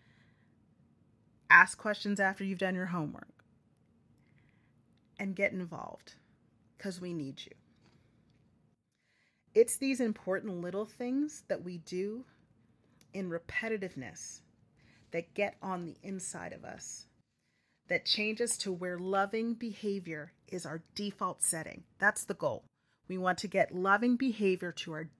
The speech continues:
default setting. Understand? Are you tired? I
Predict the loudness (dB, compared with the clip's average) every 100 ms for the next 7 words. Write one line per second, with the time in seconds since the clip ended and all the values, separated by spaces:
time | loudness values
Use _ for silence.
0 | -4 -2 -2 -4 _ -2 -2 _ 0 2
1 | 0 -10 _ _ _ _ _ _ _ _
2 | _ _ _ _ _ _ _ _ _ _
3 | _ _ -12 -10 -6 -2 0 -2 -4 _
4 | _ _ _ _ _ _ _ _ _ _
5 | _ _ _ _ _ _ _ _ _ -4
6 | -2 -2 -2 -2 -2 -4 -12 -20 _ _
7 | _ _ _ _ _ _ _ _ _ _
8 | _ _ -20 _ _ _ _ 0 2 0
9 | 0 -8